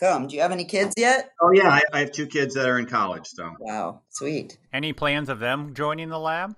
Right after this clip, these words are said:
Speaker 2: Well, I ke-, I keep pushing them to dental school, so, uh, we'll see
Speaker 3: Ah.
Speaker 2: what, we'll see what happens. I, I don't, they just like, they just don't like teeth, so. <laughs>
Speaker 3: <laughs>
Speaker 2: Uh, so we'll see what happens, but they're still in the first two years of school,
Speaker 3: Sure.
Speaker 2: so they have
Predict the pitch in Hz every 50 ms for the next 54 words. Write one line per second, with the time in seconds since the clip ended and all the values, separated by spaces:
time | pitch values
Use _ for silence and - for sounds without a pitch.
0 | - - 156 160 - 147 - - - 156 - - 196 175 - - 185 180 180 170
1 | 160 160 151 143 135 143 139 113 143 143 139 135 127 123 - - - 123 113 110
2 | 107 104 - - 123 117 113 113 110 110 110 110 110 110 110 113 120 123 120 -
3 | - 127 123 117 120 120 127 123 127 - _ - 135 123 123 123 117 117 113 110
4 | 110 110 101 98 110 113 117 117 117 120 120 120 120 117 117 - - 110 110 107
5 | 113 107 - 110 107 104 - _ _ _ _ - 110 107 113 - - 123 110 107
6 | 107 107 - _ - - 107 87 - _ - - 104 101 107 - - - 190 170
7 | - - 175 175 - - 170 175 - 135 - - 113 117 107 - _ _ _ -
8 | 120 120 117 117 - - 143 135 127 131 151 147 143 160 147 127 120 117 113 107
9 | 104 107 107 107 107 123 117 - 135 135 127 123 123 - - 143 139 135 127 120
10 | 113 117 110 107 110 123 123 110 - - - 120 107 104 107 107 104 98 98 92
11 | - - - 107 101 98 - - - 98 92 92 92 92 92 92